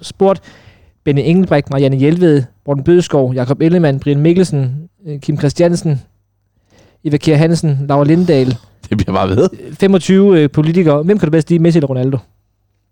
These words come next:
Speaker 1: Og det var bare politikere. Han har lavet det samme med, med skuespillere, og med sportsværter, og med, øh, <clears throat> T V-personligheder.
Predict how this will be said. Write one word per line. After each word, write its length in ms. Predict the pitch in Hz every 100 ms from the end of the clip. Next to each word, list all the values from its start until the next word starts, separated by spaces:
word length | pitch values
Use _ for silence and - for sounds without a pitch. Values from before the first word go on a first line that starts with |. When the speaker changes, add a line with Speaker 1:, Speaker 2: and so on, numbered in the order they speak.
| _ _ _ _ _
Speaker 1:
Og 60 | 151
det 60 |
var 80 | 190
bare 120 | 180
politikere. 480 | - 160 190 151 127 -
Han 120 | 151
har 120 | 156
lavet 140 | 160 190
det 80 | 170
samme 280 | 160 190
med, 560 | 190 135 127 127 127 127 - _ _ _ _
med 220 | 143 139 127
skuespillere, 720 | - 208 - 151 131 127 120
og 260 | 151 139 139
med 260 | 139 135
sportsværter, 640 | 127 165 185 - 151 139 131
og 300 | 117 156 143
med, 500 | 139 139 143 147 151 151 139 123 _ -
øh, 280 | 226 180
<clears throat> 800 | 135 _ _ _ _ _ - 131
T 100 | -
V-personligheder. 800 | 175 170 147 - 139 131 123 120